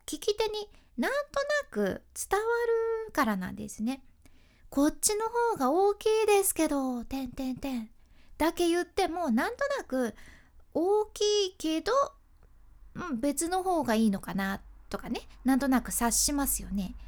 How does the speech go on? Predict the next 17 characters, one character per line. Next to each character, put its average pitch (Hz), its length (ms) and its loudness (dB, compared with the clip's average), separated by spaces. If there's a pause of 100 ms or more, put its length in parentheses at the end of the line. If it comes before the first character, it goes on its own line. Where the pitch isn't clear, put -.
(360)
で、 214 160 -4 (400)
「う 339 140 2
わ、 - 380 2
生 226 580 6
ク 440 140 2 (320)
リ 427 60 0
ー - 20 -2
ム 320 60 0
が 247 160 4
も 349 420 4
う、 - 40 -4 (680)
て 262 140 2
ん 240 80 4
て 240 180 2
ん 220 60 0
て 240 220 2
ん」 196 100 -4